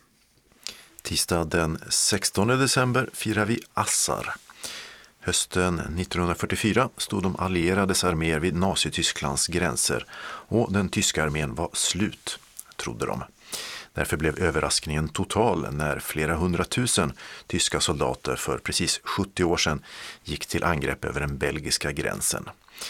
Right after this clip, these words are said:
Hitlers mål med den så kallade Ardenneroffensiven, som varade i flera veckor, var att slå ut U S A och Storbritannien ur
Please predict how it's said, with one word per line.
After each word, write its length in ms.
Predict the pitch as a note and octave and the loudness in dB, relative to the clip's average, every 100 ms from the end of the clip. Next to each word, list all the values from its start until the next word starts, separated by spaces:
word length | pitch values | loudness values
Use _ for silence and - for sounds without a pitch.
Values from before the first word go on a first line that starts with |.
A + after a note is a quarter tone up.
| - - - - | -12 -16 -20 -6
Hitlers 460 | A2 - A#2+ G#2 - | -4 2 4 4 2
mål 260 | G2 G#2+ | 2 2
med 140 | - F#2+ | 2 0
den 80 | F2+ | 2
så 120 | - | 0
kallade 340 | E2+ D#2 D2+ | 0 2 2
Ardenneroffensiven, 960 | D#2 D2 F2+ D#2 D2+ D#2 - F2 A2+ B2+ - | 2 2 2 2 0 0 0 2 0 -2 -6
som 200 | - E2 | -4 -2
varade 320 | E2 D#2+ E2+ | 0 0 -2
i 140 | E2 | -4
flera 340 | - - E2+ F2 | -4 -2 0 2
veckor, 360 | F2+ - G2 - - - - | 0 0 -2 -2 -12 -16 -4
var 120 | E2 | -2
att 100 | D#2+ | 0
slå 220 | - E2+ | 0 2
ut 240 | F2 G#2+ - | 0 0 0
U 120 | F#2+ | 2
S 160 | E2 | 2
A 60 | D#2+ | 2
och 220 | C2+ D2 | 0 -4
Storbritannien 760 | - F2+ C#2 C#2 C#2+ C2+ C#2+ C2 - - | -2 -2 -2 -4 -4 -4 -4 -6 -10 -10
ur 260 | D2+ C#2+ | -6 -6